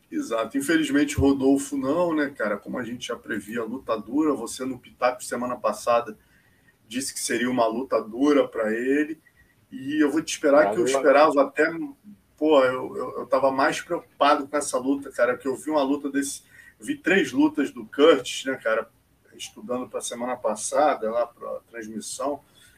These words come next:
Speaker 1: Eu fiquei muito impressionado com a mão direita desse cara, mas o, eu achei que o Rodolfo já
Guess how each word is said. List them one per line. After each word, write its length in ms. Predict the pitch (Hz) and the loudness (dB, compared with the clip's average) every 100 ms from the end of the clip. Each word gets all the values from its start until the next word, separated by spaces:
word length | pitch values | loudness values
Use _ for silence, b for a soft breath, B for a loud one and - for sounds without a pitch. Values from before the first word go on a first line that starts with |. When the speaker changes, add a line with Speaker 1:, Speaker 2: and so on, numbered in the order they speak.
| _ | _
Speaker 1:
Eu 80 | 139 | -12
fiquei 240 | - - | -2 0
muito 460 | - 131 147 196 320 | 0 0 0 0 -8
impressionado 720 | - 165 - - 135 139 139 | -2 -2 0 0 2 2 0
com 80 | 135 | -2
a 40 | |
mão 200 | 135 139 | 0 0
direita 420 | 135 131 131 135 131 | 2 0 0 -2 -4
desse 340 | 139 - - | -4 -6 -8
cara, 380 | 120 117 113 107 | 0 2 2 0
mas 240 | 120 117 | -2 -2
o, 240 | 139 139 139 | -2 0 2
eu 160 | 139 | 6
achei 240 | 143 - 151 | 6 4 -4
que 100 | 151 | 2
o 40 | |
Rodolfo 340 | 151 156 - | 2 2 -2
já 220 | 175 - | -2 -2